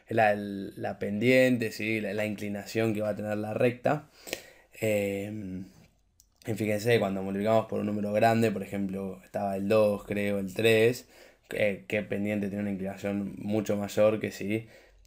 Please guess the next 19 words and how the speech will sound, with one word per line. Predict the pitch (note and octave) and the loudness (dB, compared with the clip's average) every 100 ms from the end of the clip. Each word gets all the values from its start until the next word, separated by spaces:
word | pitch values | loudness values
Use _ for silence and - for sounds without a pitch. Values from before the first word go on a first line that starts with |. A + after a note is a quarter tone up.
| - | -6
eh, | G#2 | -4
multiplicamos | G2 F#2+ G2 G2 | -4 -4 -4 -4
por | G2 | -4
un | G2 | -4
número | G2 F#2 | -4 -6
chiquitito, | F#2+ G2 F#2+ F#2 | -6 -6 -6 -8
por | F2+ | -10
ejemplo, | F#2+ F#2+ G2 | -8 -6 -6
un | F#2 | -4
tercio, | F#2+ F2+ - - | -4 -6 -10 -12
¿sí? | F#2+ G2+ | -4 -4
La, | F#2+ | -4
la, | F#2 - - - - | -8 -14 -20 -20 -18
la | - | -8
pendiente, | G2+ G2 G2+ G#2 A2 | -6 -2 -2 0 0
la | G#2 | -2
inclinación | G2 F#2 F2+ F#2 - F#2+ | -4 -8 -12 -10 -8 -6
es | F#2+ | -8
menor. | F2+ F2+ | -12 -12